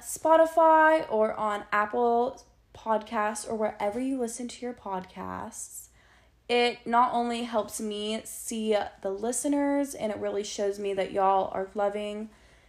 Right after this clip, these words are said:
these episodes I'm giving out, and it really also helps get these episodes to other people because at the end of the day, I just want to be a light in other people's lives and help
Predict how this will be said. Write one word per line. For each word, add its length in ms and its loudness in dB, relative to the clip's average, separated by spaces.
these 280 -10
episodes 520 0
I'm 180 -2
giving 320 -4
out, 340 2
and 140 -2
it 140 -4
really 280 0
also 420 0
helps 480 0
get 220 -4
these 180 -8
episodes 580 -6
to 200 -10
other 260 0
people 380 -8
because 640 -4
at 120 -2
the 140 -6
end 120 2
of 80 -2
the 100 0
day, 460 2
I 280 -2
just 520 -6
want 440 -6
to 680 -2
be 160 -6
a 60 0
light 640 -2
in 120 -8
other 240 -6
people's 400 -8
lives 420 -4
and 160 -12
help 360 -10